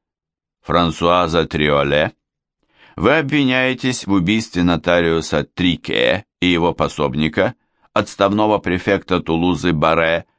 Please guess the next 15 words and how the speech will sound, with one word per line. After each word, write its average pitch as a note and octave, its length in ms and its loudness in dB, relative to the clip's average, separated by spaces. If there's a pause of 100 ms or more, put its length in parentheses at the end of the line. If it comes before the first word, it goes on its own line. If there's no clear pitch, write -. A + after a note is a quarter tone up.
(440)
а G2 140 0
также F3 420 0
в A#2 100 -2
убийстве C#3+ 500 -2
любовника B2+ 640 0
вашей A2+ 320 0
дочери G2+ 420 0
де F#2 220 2
Ментона, D#2 720 0 (500)
вашего B2+ 460 0
прежнего A2 580 0
компаньона F#2 800 0
барона E2 480 0
де D#2 220 2
Велардена D2+ 840 0